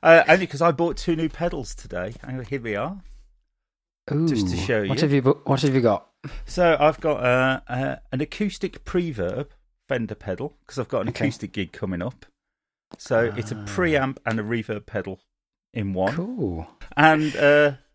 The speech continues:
Speaker 1: I'm assuming you pronounce it Mua. Yellow comp compression pedal to go on my
Speaker 2: Cool.
Speaker 1: new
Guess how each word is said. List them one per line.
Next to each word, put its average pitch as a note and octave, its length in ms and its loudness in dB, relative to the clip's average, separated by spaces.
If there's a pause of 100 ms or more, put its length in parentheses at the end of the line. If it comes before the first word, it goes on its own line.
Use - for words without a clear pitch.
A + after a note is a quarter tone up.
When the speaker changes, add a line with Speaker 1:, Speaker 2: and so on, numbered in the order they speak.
(400)
Speaker 1:
I'm A2 120 -4
assuming B2+ 360 -2
you G2 80 -4
pronounce G#2+ 340 -6
it E2+ 120 -10
Mua. G2+ 400 0 (1400)
Yellow A2+ 480 2 (360)
comp A2 320 0 (840)
compression G#2+ 460 -4
pedal G2 320 -6 (640)
to - 80 -12
go A2+ 140 4
on A#2 100 4
my A2+ 160 4
Speaker 2:
Cool. F#2+ 500 -6
Speaker 1:
new C3 640 4